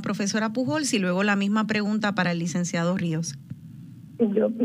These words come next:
Speaker 2: yo quisiera abarcarlo más bien <clears throat> desde el área filosófico quizás un poco, porque el compañero pues también es sociólogo y puede abundar en eso un poco mejor.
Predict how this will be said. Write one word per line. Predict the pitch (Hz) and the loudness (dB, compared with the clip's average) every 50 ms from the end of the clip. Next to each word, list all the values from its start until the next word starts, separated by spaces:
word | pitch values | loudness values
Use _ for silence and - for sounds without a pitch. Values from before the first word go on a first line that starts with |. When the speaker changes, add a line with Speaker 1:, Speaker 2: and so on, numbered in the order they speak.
| 208 | 2
Speaker 2:
yo | 190 190 196 202 | 2 2 0 0
quisiera | - 262 240 240 277 285 285 277 240 240 | 0 0 0 0 0 0 2 2 2 2
abarcarlo | 220 233 240 240 - - 220 233 233 247 | 2 2 0 -2 -2 0 0 2 2 2
más | - 226 196 | 2 2 2
bien | 202 214 208 214 214 - - | 2 2 2 0 -2 -2 0
<clears throat> | - 254 226 190 202 202 | 2 2 2 2 2 2
desde | 196 202 196 180 180 | 2 0 0 0 0
el | 175 | 0
área | 170 170 180 185 | 0 0 0 -2
filosófico | 185 196 214 214 214 208 214 214 220 220 226 214 226 208 | -2 -2 0 0 0 0 0 0 2 2 2 2 2 0
quizás | 214 214 202 220 208 214 | 0 -2 -2 0 0 0
un | 220 220 | 2 2
poco, | 214 254 247 247 226 | 4 4 4 2 2
porque | 214 196 185 190 180 | 0 0 -2 -2 -2
el | 170 | -2
compañero | 165 175 170 165 175 170 165 160 160 160 170 175 175 | 0 -2 0 0 0 0 0 0 0 2 2 2 2
pues | 180 196 190 190 - | 2 0 -2 -2 0
también | 196 180 175 170 165 160 160 165 170 - | 0 0 2 4 4 4 4 4 2 2
es | 180 180 180 170 - | 2 0 0 0 0
sociólogo | 208 202 202 - 214 202 208 208 196 190 | -2 -2 0 0 0 2 2 0 0 -2
y | 180 | 0
puede | 170 175 165 165 | 2 2 4 4
abundar | 160 160 175 180 185 185 180 | 4 4 2 2 2 2 2
en | 185 185 | 0 0
eso | 180 170 170 185 | 0 0 0 0
un | 185 180 | 0 2
poco | 185 180 175 185 180 175 165 165 | 2 0 2 2 2 2 2 0
mejor. | - 165 175 170 165 190 208 196 165 165 | 0 2 4 4 4 4 4 2 2 0